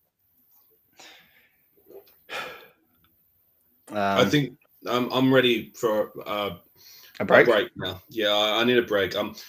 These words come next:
Speaker 1: sorry, guys. Just say, dead set. Um, I can't stand racism because my dad's born in nineteen fifty-nine,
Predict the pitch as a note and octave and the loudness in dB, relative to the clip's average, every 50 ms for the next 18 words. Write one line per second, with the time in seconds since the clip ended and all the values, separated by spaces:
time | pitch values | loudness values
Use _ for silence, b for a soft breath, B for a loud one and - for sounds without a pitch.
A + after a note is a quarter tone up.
0 | B B - - - E3+ E3+ D#3+ C3+ A#2 A2+ A2+ B2 C#3 C#3+ C#3 - - B2 - | B B -10 -4 0 2 4 4 4 2 2 2 2 2 2 0 -2 -2 -2 0
1 | - C#3 B2 A2 G2+ - - D3+ D#3 C#3 - - D#3+ D#3 D3+ C#3+ - - C3 C3 | 0 0 0 0 -2 0 0 2 2 2 4 4 6 6 6 4 2 2 0 0
2 | B2+ B2 A#2 B2+ C3 C#3 - E3+ C#3+ C3+ - - D3+ C#3 C3 A#2 - A#2+ A#2 - | 0 0 0 -2 -2 0 0 0 0 0 0 0 0 0 0 0 -2 -2 -2 -2
3 | - - - G#2+ G2+ F2 - - - C3 A#2+ - - - - - _ _ _ _ | -4 -4 -4 -6 -8 -10 -10 -6 -4 -4 -2 -2 -4 -6 -8 -12 _ _ _ _
4 | _ _ _ _ _ _ _ _ _ _ _ - G3 F#3+ F3 G3 F#3+ F3 D3+ C#3+ | _ _ _ _ _ _ _ _ _ _ _ 0 0 4 6 6 6 6 4 4
5 | F3 F3 E3 D#3 D3 D3 C3+ D3+ D#3 D3 - - C#3+ C3+ C3 - - C3 B2 - | 4 4 4 4 2 2 2 0 0 0 2 2 2 2 2 0 -4 -6 -4 -2
6 | B2 A#2+ A#2 A#2 A#2 A#2 A#2+ A#2 G#2+ G#2 - | -4 -2 -2 -2 0 0 0 0 0 -4 -10